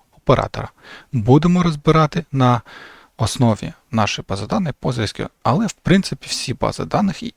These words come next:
індекси, вони схожі. І для початку давайте ознайомимось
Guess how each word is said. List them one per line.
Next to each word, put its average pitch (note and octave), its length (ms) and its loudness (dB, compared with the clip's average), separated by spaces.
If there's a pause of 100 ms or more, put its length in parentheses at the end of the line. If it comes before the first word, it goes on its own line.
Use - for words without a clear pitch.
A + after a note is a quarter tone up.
індекси, A2 560 -2 (100)
вони A#2+ 460 -2 (100)
схожі. - 500 -6 (1500)
І A#2 120 8
для E2+ 140 -2
початку - 500 -6
давайте B2+ 540 -4
ознайомимось A#2 800 -2